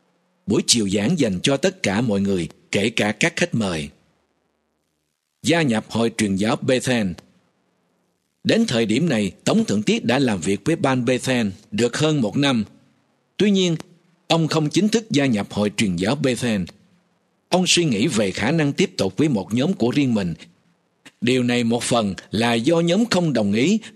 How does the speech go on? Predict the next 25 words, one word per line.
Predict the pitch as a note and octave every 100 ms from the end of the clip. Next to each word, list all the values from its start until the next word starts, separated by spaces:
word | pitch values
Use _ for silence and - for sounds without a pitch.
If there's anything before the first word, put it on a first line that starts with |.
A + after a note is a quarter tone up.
| -
với | C#3+ G#3+
đề | C3
nghị | F#2+ G2+
ở | - A2
lại | C#3 G2+ G#2
mỗi | G2 D#3
nơi | D#3+ C#3+
một | F#2+ D2+
tháng. | A#2+ C3+ F#3+ - _ _ _ _ _ _ _ _
Ông | - C#3
Tiết | - G3+ -
chắc | F#3+ -
hẳn | F#2+ C#3 D#3+ -
đã | - C3+
lập | A2+ -
luận | G#2 G2+
dựa | G2+ A2
trên | A2 D3+ C3+
kinh | D3+ C#3+
nghiệm | G#2 F2+
của | G2+ A#2+
mình | A#2 F2
ở | - -
Phúc | E3 E3
Châu | C3+ A#2 G2+